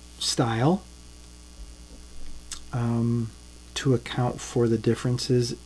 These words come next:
from tail to tail, or even the hair on the same tail, um, to make jigs that are consistent and look identical side by side. And, you know, you want them to work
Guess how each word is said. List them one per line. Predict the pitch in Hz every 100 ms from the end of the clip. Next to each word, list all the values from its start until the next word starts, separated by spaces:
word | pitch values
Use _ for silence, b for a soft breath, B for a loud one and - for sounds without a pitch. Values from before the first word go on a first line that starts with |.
| -
from | - - 113
tail | - - 120 117
to | 113
tail, | - 123 120 123 139 -
or | 139 120
even | 143 123 120
the | 110
hair | - 127 120 120 -
on | 120 120 135
the | 147
same | - 151 151
tail, | 143 147 160 180 180 - - B B B B B B B
um, | 131 120 117 117
to | - -
make | 123 123 127
jigs | 131 123 113
that | 117
are | 113
consistent | - 120 - - 123 - 147 -
and | 123 110
look | 117 - - - - - - -
identical | 127 120 113 131 135
side | 131 127 110
by | 117
side. | 110 107 123 160 - - - - - - - -
And, | 135 110 104 -
you | 151
know, | 127 110
you | 113
want | 120 120
them | 120
to | 117
work | 104 117